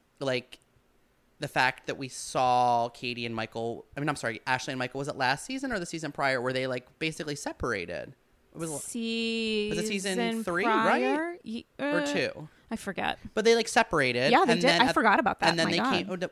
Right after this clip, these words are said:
Speaker 1: it was last season, right? 'Cause then they came to the
Speaker 2: Maybe.
Speaker 1: reunion and he was like,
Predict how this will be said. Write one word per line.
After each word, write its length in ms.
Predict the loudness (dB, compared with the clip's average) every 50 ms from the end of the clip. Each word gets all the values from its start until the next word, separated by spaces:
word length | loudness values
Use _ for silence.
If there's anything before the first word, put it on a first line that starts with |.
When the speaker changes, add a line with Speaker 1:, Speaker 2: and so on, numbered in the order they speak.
| _ _
Speaker 1:
it 60 | -6 -4
was 160 | -4 -2 -2
last 160 | -2 -4 -2
season, 260 | -2 -2 -2 -2 0
right? 120 | -2 -2 -2
'Cause 120 | -2 -2
then 120 | -2 -2
they 60 | -4 -4
came 200 | -4 -6 -6 -4
to 100 | -2 0
the 140 | 0 2
Speaker 2:
Maybe. 140 | 2 2 2
Speaker 1:
reunion 500 | 2 2 2 0 0 -2 -2 -2 -2 -2
and 200 | -2 -2 -2 -2
he 200 | -2 -4 -4 -4
was 220 | -4 -4 -6 -4 -2
like, 420 | 2 2 2 2 0 -4 -10 -20